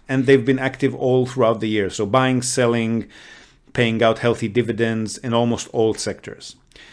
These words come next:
Now, all of this activity has served to maintain prices all around the country. So there have been some slight declines in prices in most cities, but nothing beyond one or two percent at most.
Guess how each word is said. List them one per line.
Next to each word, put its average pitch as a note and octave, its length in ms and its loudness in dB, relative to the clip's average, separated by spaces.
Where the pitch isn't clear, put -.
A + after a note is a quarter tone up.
Now, C3+ 240 2
all G#3+ 180 8
of G3+ 120 2
this G3 140 2
activity E3 500 0
has C#3 300 0
served C#3 580 0
to C3+ 60 -2
maintain B2 480 0
prices A2+ 600 -4
all A#2+ 200 0
around G#2+ 220 0
the G#2 80 -4
country. - 480 -10
So B2+ 200 -2
there A#2+ 100 2
have C#3+ 240 2
been D#3 160 2
some C3 240 -2
slight C#3 420 0
declines A#2+ 600 -4
in G#2+ 80 -6
prices A2 440 -6
in G#2+ 120 -6
most G#2+ 240 -6
cities, C#3 320 0
but B2 160 -6
nothing C3 400 0
beyond A#2+ 360 0
one A#2 200 -2
or A2 80 -4
two A#2 180 -8
percent G#2+ 400 -8
at G2+ 140 -10
most. A#2+ 420 -4